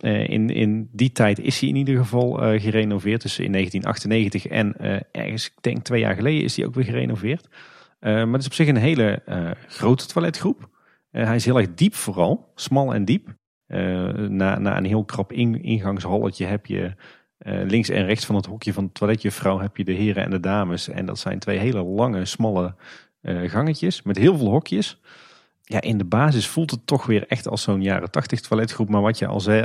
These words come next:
al zei, het is wel, eh, eh, echt opgeknapt door die bestikkering van al die wandjes. Want ja, je vindt nu op ieder deurtje een ander carnaval festival figuur.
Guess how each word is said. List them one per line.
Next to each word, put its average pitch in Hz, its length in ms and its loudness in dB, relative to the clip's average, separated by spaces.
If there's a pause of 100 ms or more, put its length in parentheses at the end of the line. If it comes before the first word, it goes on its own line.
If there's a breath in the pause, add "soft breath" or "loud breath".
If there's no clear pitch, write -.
al 107 160 0
zei, 117 320 4
het 110 160 -2
is 117 140 0
wel, 104 300 -2
eh, 95 160 0
eh, 95 60 -2 (460 loud breath)
echt - 320 -2
opgeknapt 107 600 2
door 107 100 4
die 98 100 2
bestikkering 101 580 -2
van 104 120 -4
al 98 160 0
die 92 100 0
wandjes. 104 440 -2
Want 101 300 -4
ja, 101 140 -2
je 87 240 -4
vindt 104 220 2
nu 101 80 0
op 92 140 0
ieder 107 240 0
deurtje 95 420 0
een 101 120 -4
ander 98 320 -2
carnaval 92 380 -2
festival 90 500 -2
figuur. 92 480 0